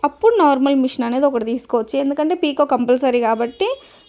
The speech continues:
పీకో అనేది ష్యూర్ తీసుకోవాలి. So నార్మల్ అనేది తర్వాత కూడా ఆలోచించుకోవచ్చు. మనకు కొంచెం అటు ఇటు అయిన తర్వాత అలా నిదానంగా స్టార్ట్ చేసుకోండి. ఇప్పుడు కస్-, అన్ని కస్టమైజేషనే ఉన్-, ఇష్టపడుతున్నారు అందరూ కూడా.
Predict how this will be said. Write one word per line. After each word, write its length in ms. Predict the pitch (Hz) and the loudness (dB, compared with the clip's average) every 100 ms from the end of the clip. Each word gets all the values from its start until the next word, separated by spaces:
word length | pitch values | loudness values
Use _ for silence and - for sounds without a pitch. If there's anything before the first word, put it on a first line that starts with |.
| - | 0
పీకో 220 | 330 349 | 0 4
అనేది 260 | 381 381 480 | 4 4 2
ష్యూర్ 300 | 494 320 302 | 2 4 4
తీసుకోవాలి. 640 | 320 262 - 202 208 226 349 | 2 -4 -2 -2 0 0 0
So 240 | 440 415 | 0 0
నార్మల్ 420 | 277 240 269 294 | 2 0 0 0
అనేది 280 | 285 277 339 | 0 -2 -4
తర్వాత 380 | 370 302 320 320 | -2 0 0 0
కూడా 220 | 302 311 | 0 2
ఆలోచించుకోవచ్చు. 760 | 254 254 269 254 - 226 220 330 | 2 2 0 -4 -4 -4 -2 -2
మనకు 180 | 302 247 | -2 0
కొంచెం 380 | 240 240 247 - _ - _ _ - | -2 -2 -4 -6 _ -20 _ _ -4
అటు 180 | 214 | -2
ఇటు 200 | 254 240 | 0 0
అయిన 220 | 233 214 226 | 0 0 -4
తర్వాత 320 | 226 220 233 | -2 -2 0
అలా 200 | 311 277 | 0 2
నిదానంగా 680 | 262 226 226 240 233 226 | 0 0 -2 -2 -2 -2
స్టార్ట్ 480 | 339 - 262 226 - | -2 -2 -2 -2 0
చేసుకోండి. 680 | 262 247 - 208 220 277 381 - - - - | -2 -2 -4 -4 -4 -4 -4 -10 -20 -20 -8
ఇప్పుడు 720 | 269 - - - 415 403 427 - - - - | -6 -6 -10 2 6 6 6 2 -4 -10 0
కస్-, 280 | 262 - - | 0 0 -4
అన్ని 720 | 254 240 311 403 453 523 508 | -2 0 0 0 2 2 2
కస్టమైజేషనే 840 | 381 - 294 285 277 269 294 269 294 | 0 0 2 2 2 0 0 0 2
ఉన్-, 400 | 269 - _ - | 0 -2 _ -8
ఇష్టపడుతున్నారు 720 | - 285 269 233 226 214 233 | -4 0 0 0 -2 0 2
అందరూ 640 | 262 220 262 277 330 359 | 0 0 -4 0 2 2
కూడా. 420 | 285 233 214 269 | 2 0 0 -2